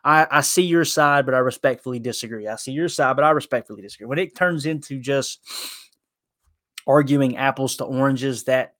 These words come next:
to me, that's when I'm like, I kinda check out, right? But if it can be a constructive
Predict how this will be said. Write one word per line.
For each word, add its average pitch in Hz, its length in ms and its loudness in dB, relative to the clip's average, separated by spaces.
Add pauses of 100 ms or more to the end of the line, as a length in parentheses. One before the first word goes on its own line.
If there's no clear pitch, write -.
to 139 120 -6
me, 120 160 -4
that's 113 240 -4
when 113 100 -6
I'm 107 160 -6
like, 101 200 -8 (140)
I 117 80 -4
kinda 110 260 -4
check - 340 -6
out, - 260 -10 (100)
right? 107 280 -6 (560)
But 143 120 2
if 143 120 2
it 196 80 0
can 214 100 0
be 190 160 2
a 147 80 2
constructive 160 1000 -4